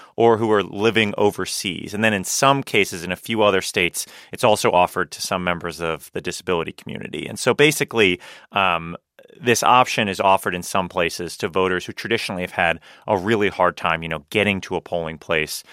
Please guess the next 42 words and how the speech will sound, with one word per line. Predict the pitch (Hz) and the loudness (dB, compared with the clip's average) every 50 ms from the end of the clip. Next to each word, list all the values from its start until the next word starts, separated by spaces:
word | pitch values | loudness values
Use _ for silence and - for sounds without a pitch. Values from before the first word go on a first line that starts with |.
| - - - | -20 -8 -4
or | - 101 | -4 -2
being | 82 98 90 85 85 | -2 -2 -4 -2 -2
able | 85 82 85 85 | -2 -2 -4 -4
to | - 87 | -4 -4
use | 82 80 76 - | -6 -6 -8 -8
the | - | -8
mail. | 87 85 82 82 82 | -4 -2 0 0 0
You | 82 80 | -2 -4
think | 78 - 87 73 | -6 -10 -10 -10
about | - 78 78 73 76 - - | -8 -6 -6 -6 -6 -6 -8
somebody | - - 87 82 80 82 80 80 80 80 | -8 -6 -6 -4 -2 -2 -2 -2 -4 -6
in | - - 90 82 80 | -8 -8 -8 -6 -4
a | 80 87 | -4 -4
war | 85 85 104 135 131 123 113 | -2 2 4 6 6 6 6
zone, | 95 113 110 101 98 90 90 90 87 87 - - - - - - | 4 4 4 4 4 2 0 -2 -4 -8 -10 -16 -20 -18 -6 0
uh, | - 95 90 87 | 2 4 6 6
or | 87 90 87 | 4 2 0
somebody | - - 90 82 87 82 | -4 -4 -4 -4 -4 -6
who's | 82 76 | -6 -4
living | 82 90 82 85 82 | -4 -4 -4 -4 -4
in | 80 78 | -6 -6
a | 76 | -4
really | 78 82 82 76 73 | -4 -4 -4 -4 -6
remote | 71 76 80 78 78 78 78 - - | -8 -6 -4 -4 -2 -4 -4 -6 -4
place. | - 98 92 82 85 - - - | 0 0 2 2 0 -4 -10 -4
But | - - 95 92 - _ | 0 2 2 2 2 _
the | 76 - 117 110 | -6 -2 -2 2
numbers | 107 113 123 143 143 165 147 139 131 - - - | 2 2 2 2 4 4 4 4 2 0 -2 -2
over | 113 104 104 | 0 0 0
the | 101 90 | 0 2
last | 98 101 101 - - | 2 2 2 2 -2
few | - 117 107 | -4 -4 0
election | 92 98 107 - - - | 0 0 0 -2 -4 -10
cycles | - - 90 - 87 - | -8 -8 -8 -6 -8 -8
have | 90 76 82 | -8 -6 -4
really | 95 87 90 - | -4 -2 -4 -4
ticked | - 98 87 - | -6 -6 -2 0
up | 107 95 - | 0 0 0
to | - | -4
the | 85 80 | -10 -6
point | - 104 98 87 | -4 -4 -4 -2
where, | 87 87 82 | -2 -4 -4